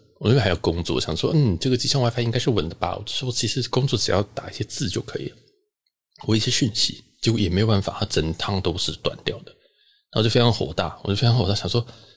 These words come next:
好啊，今天A N A的越南进不去，我也不能工作，那我今天到底要干嘛？所以我整趟都呈现一个心情非常复杂的情况，就是A三五零的商-，商务舱很赞，但是服务也很不错，但是我就是没有网络，我就是没有网络，我觉得，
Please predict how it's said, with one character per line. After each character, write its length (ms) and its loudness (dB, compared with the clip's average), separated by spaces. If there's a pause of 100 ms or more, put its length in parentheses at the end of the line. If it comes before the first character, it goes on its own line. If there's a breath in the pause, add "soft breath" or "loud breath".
好 140 0
啊， 120 4
今 160 6
天 80 4
A 120 4
N 60 4
A 140 6
的 240 4
越 140 6
南 120 4
进 120 0
不 60 0
去， 80 -2
我 140 6
也 60 2
不 80 -2
能 100 4
工 220 0
作， 120 -6
那 80 2
我 40 2
今 120 0
天 120 -2
到 80 -2
底 60 -2
要 60 -4
干 140 -6
嘛？ 160 -10
所 160 -2
以 60 2
我 80 -2
整 180 0
趟 180 0
都 240 2 (500 loud breath)
呈 180 2
现 160 4
一 40 4
个 120 2
心 180 4
情 220 2
非 120 2
常 140 0
复 160 2
杂 140 0
的 60 -4
情 160 -4
况， 240 -6
就 100 -6
是 200 0 (180)
A 80 4
三 200 2
五 60 4
零 120 2
的 160 4 (140)
商-， 380 2
商 180 2
务 40 2
舱 120 0
很 160 0
赞， 260 2 (140)
但 140 0
是 220 2 (260 loud breath)
服 120 2
务 80 6
也 80 6
很 160 0
不 60 -2
错， 320 0 (680)
但 120 2
是 100 4
我 220 0 (100)
就 120 6
是 100 4
没 80 6
有 80 6
网 200 -2
络， 180 -2 (180)
我 80 -12
就 160 2
是 60 6
没 80 6
有 80 4
网 120 0
络， 100 0
我 80 2
觉 120 -2
得， 100 -2